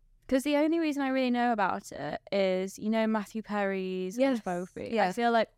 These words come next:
Speaker 1: when it came out, you recommended the book
Speaker 3: Yeah.
Speaker 1: on the podcast, but I've listened to the audio book, and he was addicted to it. And he talks about his life, like,
Speaker 2: Wow.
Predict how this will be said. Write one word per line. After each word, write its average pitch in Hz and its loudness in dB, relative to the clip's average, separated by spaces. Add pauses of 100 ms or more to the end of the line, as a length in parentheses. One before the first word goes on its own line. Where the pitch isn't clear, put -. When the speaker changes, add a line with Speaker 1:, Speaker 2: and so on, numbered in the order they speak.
(140)
Speaker 1:
when 220 2
it - -2
came 208 -4
out, 190 -2
you 196 -6 (200)
recommended 180 -4
the - -12
book - -8
Speaker 3:
Yeah. 202 4
Speaker 1:
on 180 0
the 170 -4
podcast, 170 -4
but - -6
I've 196 0
listened 202 -4
to 190 -10
the 190 -4
audio 180 -4
book, - -8 (500)
and 196 2
he 220 0
was 208 0
addicted - -8
to - -8
it. - -6 (340)
And 196 -2
he 226 0
talks 214 -4
about 185 -2
his 196 -8
life, 180 -4
like, 180 -6
Speaker 2:
Wow. 220 -20